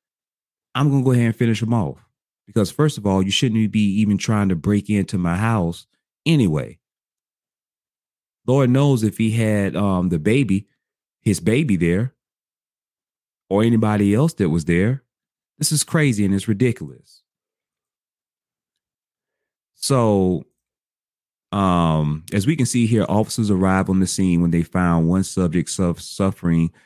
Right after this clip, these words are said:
from, um, non-threatening gunshot wound near the Raptors football field. Now, the harmed individual was then transported, um, to, by the E M S to a medical faci-,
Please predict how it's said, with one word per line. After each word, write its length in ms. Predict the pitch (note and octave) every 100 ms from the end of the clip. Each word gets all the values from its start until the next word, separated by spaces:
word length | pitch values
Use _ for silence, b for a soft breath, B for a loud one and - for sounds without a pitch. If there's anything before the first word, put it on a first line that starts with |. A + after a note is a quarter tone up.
| b b _
from, 640 | - F2 D#2 D2+ D2 C#2 -
um, 320 | D#2+ D2 D2+
non-threatening 720 | E2+ F2+ F2+ - F2+ D2+ E2
gunshot 540 | E2+ E2+ - E2 C#2+
wound 300 | D2+ D#2 D#2
near 120 | D#2+
the 120 | D2+ D2
Raptors 440 | D#2+ D#2+ D#2+ -
football 460 | F#2 F2 D2 C#2 C2
field. 460 | - C2 G1+ G#1+ _ _ _ _ _ _ E2+
Now, 480 | F2+ E2 D#2+ C#2+
the 160 | E2 D#2
harmed 420 | F#2 A#2 A#2 A2
individual 720 | G2+ G2 F2 F#2 E2 F2 E2
was 160 | E2 D#2
then 240 | F2+ E2+
transported, 880 | D2+ - F2+ - F2 D#2+ D#2 D2+ - _
um, 400 | D#2+ D#2 D#2 D2+
to, 240 | - D2+
by 220 | D2+ D2+ D2
the 240 | A1+ E2+
E 20 |
M 180 | F2+ F#2
S 280 | D#2 D2+ -
to 160 | E2+
a 80 | D2+
medical 400 | D#2 E2 E2 E2
faci-, 500 | - D2+ F2 D2+ -